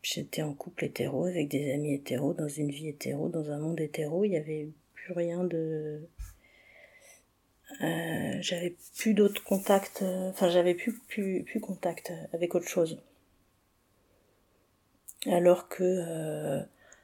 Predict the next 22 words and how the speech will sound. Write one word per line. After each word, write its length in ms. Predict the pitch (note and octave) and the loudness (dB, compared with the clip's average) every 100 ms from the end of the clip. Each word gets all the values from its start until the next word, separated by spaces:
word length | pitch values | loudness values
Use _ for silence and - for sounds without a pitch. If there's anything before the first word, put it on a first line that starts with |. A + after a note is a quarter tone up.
| _ _ _ _ | _ _ _ _
alors 360 | F3 F3+ F3 - | 4 8 8 8
qu'au 160 | G3 | 6
lycée, 800 | F#3 F3+ F3+ - - G3+ G3+ G3 | 6 2 2 2 4 6 6 6
euh, 500 | F3+ E3 D#3+ D#3 D3+ D#3+ - - - _ - - - - | 4 2 2 0 -2 -4 -8 -14 -20 _ -14 -12 -16 6
enfin, 120 | F#3+ | 10
j'ai 140 | F#3 | 10
passé 320 | G3 F#3+ A3 | 10 10 10
quelques 380 | G#3+ F#3+ - F#3 | 10 8 8 8
années 360 | F3+ F#3 G3 G3 | 10 10 10 8
à, 480 | E3+ D#3+ D#3 D#3 - | 6 2 0 -2 -2
à 140 | F#3 | -4
traîner 360 | - F#3+ F#3 F#3+ | -2 2 4 2
sur 200 | - F#3 | 2 0
les 140 | F3 | 0
terrasses 440 | - F3+ F3+ F3+ | -2 0 0 0
des, 400 | - F3 E3+ E3+ - - - - - _ - - | -2 0 0 -4 -10 -20 -20 -20 -20 _ -10 0
euh, 1120 | C#3 D3+ D3 - - - - - F#3 F#3 - | 2 4 2 0 0 -2 -4 -6 -6 -6 -6
des 240 | F3 F3+ - | -4 -4 -2
cafés 460 | E3+ D#3 - G3 | -4 -4 4 6
du 120 | F3+ | 6
Marais, 560 | F3+ E3+ E3+ F3+ F#3 F#3 | 4 2 2 0 2 0
euh, 180 | E3+ | -4